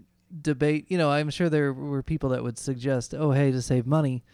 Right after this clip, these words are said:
cut it down to sixteen millimeter, move to actual, like, central Illinois and use local talent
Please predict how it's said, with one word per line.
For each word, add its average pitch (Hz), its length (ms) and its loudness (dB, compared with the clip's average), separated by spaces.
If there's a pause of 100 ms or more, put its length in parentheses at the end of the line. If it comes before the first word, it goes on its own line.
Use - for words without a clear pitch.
cut 175 160 4
it 147 100 0
down 147 180 2
to 135 80 -2
sixteen 143 420 -2
millimeter, 135 640 0
move 147 520 2
to 139 640 2
actual, 139 640 0
like, 123 400 -2 (140)
central 147 480 0
Illinois 143 480 2
and 143 100 0
use 143 220 0
local 151 240 0
talent 170 420 2